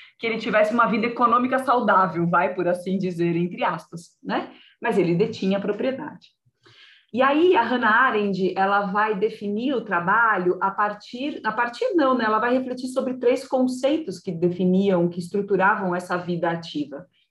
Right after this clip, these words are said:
Ela vai falar da ação, da obra e do trabalho.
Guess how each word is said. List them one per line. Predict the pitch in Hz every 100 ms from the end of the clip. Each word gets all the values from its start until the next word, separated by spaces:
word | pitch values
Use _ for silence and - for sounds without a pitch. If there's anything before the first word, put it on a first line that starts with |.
| -
Ela | 185 185
vai | 170
falar | 170 170 170 165 156 147 - _ _ _ _ _
da | 190 190 226
ação, | 226 233 233 277 277 -
da | 175 277 196
obra | 180 180 233 302 - -
e |
do | 226 226
trabalho. | 254 196 143 -